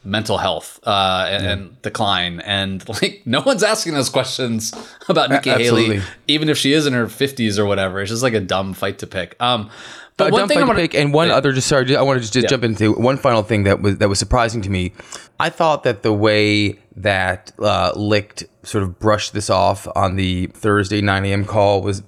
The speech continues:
Speaker 2: poorly played. And I think the metaphorical gun-to-head apology that, that Lemon apparently offered on Friday, where he, you know, um, e-, explained that he made a mistake,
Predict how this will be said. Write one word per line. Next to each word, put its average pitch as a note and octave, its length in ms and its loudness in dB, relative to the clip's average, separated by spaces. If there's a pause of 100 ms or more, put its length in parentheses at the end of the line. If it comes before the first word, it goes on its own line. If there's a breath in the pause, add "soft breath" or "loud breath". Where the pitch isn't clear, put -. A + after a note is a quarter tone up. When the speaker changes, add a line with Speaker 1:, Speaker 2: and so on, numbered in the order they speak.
(180)
Speaker 2:
poorly B2+ 340 4
played. A#2+ 500 0 (140)
And G#2+ 100 0
I G2 80 2
think G2+ 320 -4
the F#2+ 340 -2 (260)
metaphorical F#2+ 840 0
gun-to-head F#2 520 0
apology F#2 640 0
that, F2+ 280 -2
that G2 140 0
Lemon F#2 240 0
apparently F2+ 400 -2
offered F#2 340 0
on F#2 200 -2
Friday, G2 440 0
where F2+ 200 -2
he, F2+ 340 -4 (340 loud breath)
you A2 140 2
know, F2+ 340 2
um, F#2+ 460 0
e-, G2 60 0
explained G2+ 460 0
that F#2+ 40 2
he F#2+ 80 2
made F#2+ 160 0
a - 20 0
mistake, F#2+ 460 -2